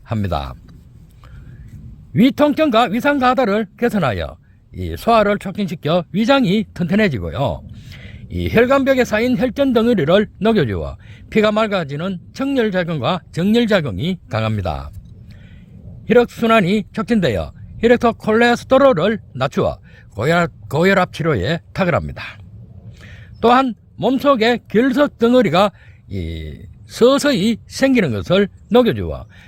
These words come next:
요로결석, 신장결석, 방광결석, 요-, 그, 요도결석을 치료하는데 이, 아주 좋습니다. 그래서 신석정 치료에 효능이 탁월합니다.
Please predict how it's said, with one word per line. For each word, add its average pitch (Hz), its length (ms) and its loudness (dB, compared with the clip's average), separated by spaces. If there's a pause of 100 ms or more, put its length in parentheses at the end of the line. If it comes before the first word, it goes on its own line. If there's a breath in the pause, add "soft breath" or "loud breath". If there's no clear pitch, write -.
(200 loud breath)
요로결석, 170 760 2
신장결석, 185 800 0
방광결석, 185 720 0 (540 loud breath)
요-, 151 180 2 (260)
그, 85 300 -4 (280)
요도결석을 220 960 2 (400 soft breath)
치료하는데 208 800 0 (420 soft breath)
이, 82 240 -6 (220)
아주 220 380 -4 (120)
좋습니다. 101 600 -6 (180)
그래서 143 360 -2 (280 soft breath)
신석정 214 880 0 (580)
치료에 127 500 0 (220)
효능이 180 520 4 (140)
탁월합니다. 117 640 0